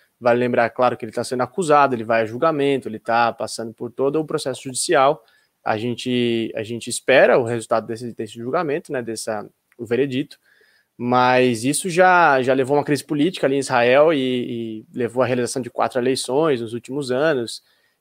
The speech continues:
E ele ainda, na última eleição que aconteceu esse ano, ele ainda não conseguiu formar governo, né? Ele ainda tá tentando, é, tá tentando se segurar ali no cargo. As últimas declarações dele foram exatamente essas, que os ataques vão, vão, vão continuar com mais intensidade, mais frequência.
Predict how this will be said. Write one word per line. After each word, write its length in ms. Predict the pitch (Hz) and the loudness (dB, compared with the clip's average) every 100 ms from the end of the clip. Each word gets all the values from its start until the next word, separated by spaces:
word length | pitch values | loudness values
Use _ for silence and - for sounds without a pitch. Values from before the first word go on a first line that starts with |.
| - | -8
E 140 | 117 | 0
ele 140 | 123 | 4
ainda, 340 | 123 131 175 202 | 4 6 6 6
na 100 | 151 | 6
última 280 | 156 - 143 | 4 2 2
eleição 280 | 139 139 | 2 0
que 80 | 135 | -6
aconteceu 360 | 131 131 120 127 | -6 -8 -4 -4
esse 160 | - | -2
ano, 80 | 143 | 0
ele 80 | 160 | 2
ainda 280 | 117 135 180 | 2 2 0
não 80 | 175 | 0
conseguiu 280 | 185 170 | -4 -6
formar 240 | 175 180 180 | -4 -2 0
governo, 360 | 190 190 147 | 2 2 0
né? 100 | 123 | -2
Ele 120 | 117 107 | -4 -4
ainda 220 | 110 131 | -4 -2
tá 120 | 139 | -2
tentando, 720 | 160 151 147 147 160 156 135 _ _ _ _ _ - | -4 -6 -2 -2 0 0 -2 _ _ _ _ _ -14
é, 640 | - 117 113 110 107 104 | -6 -4 -2 -2 -4 -6
tá 140 | 110 | -8
tentando 440 | 110 117 110 123 123 | -6 -6 -2 -2 -2
se 140 | - | -4
segurar 460 | 135 135 143 135 127 | -6 -2 2 4 4
ali 100 | 131 | 2
no 140 | 143 | -2
cargo. 360 | - 117 113 113 _ _ - - | -2 -4 -4 -8 _ _ -20 -4
As 120 | 117 | 0
últimas 280 | 127 160 180 | 0 4 4
declarações 580 | 185 196 185 175 185 175 | 6 6 6 4 2 2
dele 260 | 147 175 196 | 4 4 2
foram 220 | 202 190 | 0 0
exatamente 380 | 185 196 202 208 | 0 -2 2 2
essas, 160 | 151 | 2
que 160 | - 143 | -4 -4
os 120 | 131 | -4
ataques 320 | 131 143 - - | -2 -4 -4 -4
vão, 220 | 135 175 | -2 -2
vão, 500 | 185 127 135 170 190 | -4 -4 0 0 2
vão 160 | 139 170 | 0 0
continuar 720 | 202 208 185 143 151 202 - | -2 0 2 4 4 2 -4
com 100 | - | -6
mais 260 | 135 147 190 | 0 2 2
intensidade, 720 | 190 180 135 147 165 180 160 | 0 -2 0 2 4 2 0
mais 200 | 151 160 | -2 -2
frequência. 600 | 151 - 131 143 160 | -6 -4 -4 -4 -6